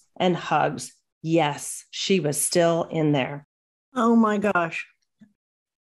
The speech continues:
Speaker 2: Um, that kind of brought tears to my eyes just thinking about that. So I know we talked about your website, but I want to reiterate again, where can we learn more about you and where can we purchase It's Not That Simple?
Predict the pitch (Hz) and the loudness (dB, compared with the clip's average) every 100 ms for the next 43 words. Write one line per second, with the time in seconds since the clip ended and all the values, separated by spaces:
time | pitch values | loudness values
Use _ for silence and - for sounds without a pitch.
0 | _ 190 185 190 185 208 208 202 208 - | _ -6 -4 -2 -4 -2 -2 -2 -4 -6
1 | 214 214 208 208 202 208 202 - 247 226 | -2 0 0 -2 -2 -2 -2 -2 0 2
2 | 196 - 175 165 160 170 165 185 - 208 | 0 -2 -2 -2 0 0 -2 -2 -2 -2
3 | 208 196 165 160 160 156 - 175 185 208 | 0 0 -2 -2 -2 -2 -2 -2 -2 -4
4 | - 220 240 302 311 277 - 233 233 208 | -2 4 4 4 2 0 0 0 0 -6
5 | 185 185 - 185 185 175 - 185 175 185 | -4 -4 -4 -4 -2 -4 -2 -2 -2 -4
6 | 185 190 185 - - - 180 214 247 226 | -2 -2 -2 -8 -20 -10 -2 2 4 4
7 | 214 208 202 190 180 175 165 170 165 160 | 4 2 2 2 2 2 0 0 2 2
8 | 160 190 180 196 190 185 202 196 196 202 | 2 0 0 0 2 2 2 2 2 2
9 | 202 196 196 208 208 214 175 160 208 208 | 2 0 0 0 0 2 2 0 0 2
10 | 226 226 214 247 233 170 143 - 165 - | 2 2 0 0 0 -2 -4 -4 -6 -2
11 | 185 170 - 190 226 - 190 - 156 | -2 -2 -2 -4 -4 -4 -4 -4 -8